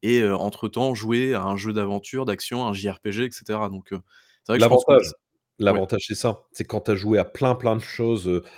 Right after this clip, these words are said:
Speaker 2: depuis très longtemps, tu as plein de souvenirs. Même
Speaker 1: Ouais.
Speaker 2: si encore une fois le, le but, le but de, d'avoir de la culture de jeux vidéo, c'est pas de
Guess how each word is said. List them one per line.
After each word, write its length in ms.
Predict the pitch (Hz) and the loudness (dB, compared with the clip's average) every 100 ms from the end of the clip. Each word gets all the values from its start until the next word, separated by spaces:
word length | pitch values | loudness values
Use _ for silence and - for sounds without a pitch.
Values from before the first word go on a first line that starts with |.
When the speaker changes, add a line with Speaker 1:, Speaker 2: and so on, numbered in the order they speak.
| - _ - | -20 _ -6
Speaker 2:
depuis 340 | 95 - 101 | -6 -6 -10
très 220 | - 120 | -4 0
longtemps, 420 | 101 107 123 127 127 - _ - | 0 0 -2 -2 -6 -20 _ -2
tu 60 | |
as 60 | 113 | -2
plein 220 | - 143 | 0 -2
de 40 | 131 | -2
souvenirs. 460 | - 127 139 127 - _ _ _ | -4 -6 -4 -6 -8 _ _ _
Même 220 | 110 123 | 2 4
Speaker 1:
Ouais. 140 | 113 - | 4 2
Speaker 2:
si 60 | |
encore 220 | 120 123 120 | 0 2 0
une 40 | |
fois 140 | - 143 | 4 4
le, 140 | 107 | 6
le 140 | 107 | 4
but, 340 | 110 139 127 - _ | 0 0 -6 -10 _
le 100 | 110 | -2
but 140 | 135 170 | 0 0
de, 120 | 120 | -2
d'avoir 360 | 107 113 110 101 | 2 2 2 -2
de 60 | |
la 80 | 101 | -4
culture 340 | - 104 123 | -6 -8 -4
de 80 | 110 | -2
jeux 100 | 95 | -2
vidéo, 220 | 101 123 | 0 0
c'est 180 | 147 - | 0 -4
pas 120 | - | -6
de 60 | - | -8